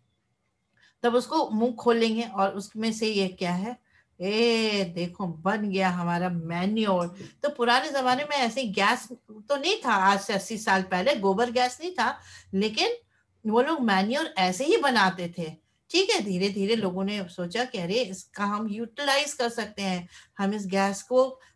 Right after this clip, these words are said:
पानी गर्म करने के लिए, नहाने के लिए, टॉयलेट के लिए, कहीं पे भी हम यूज़ कर सकते हैं। ठीक है, आजकल तो बहुत सारे यूजेस हो गए हैं बायोगैस के,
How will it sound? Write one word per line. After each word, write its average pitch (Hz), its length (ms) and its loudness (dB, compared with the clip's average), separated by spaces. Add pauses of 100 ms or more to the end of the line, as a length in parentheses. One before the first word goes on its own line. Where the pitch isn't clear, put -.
(100)
पानी 220 280 4
गर्म 220 280 0
करने 190 300 0
के 190 120 -6
लिए, 208 140 2
नहाने 220 600 2
के 196 220 -4
लिए, 180 260 0
टॉयलेट 214 480 -2
के 170 60 -10
लिए, 190 160 -2
कहीं 247 440 -4
पे 370 100 4
भी 359 120 4
हम 339 180 0
यूज़ 302 320 -10
कर 269 140 0
सकते 247 380 -6
हैं। 233 220 -2 (540)
ठीक 311 180 -2
है, 349 60 6
आजकल 214 400 4
तो 254 80 2
बहुत 214 400 2
सारे 240 240 4
यूजेस 226 480 -2
हो 226 160 2
गए 226 100 0
हैं 220 180 2
बायोगैस 190 680 2
के, 180 220 -6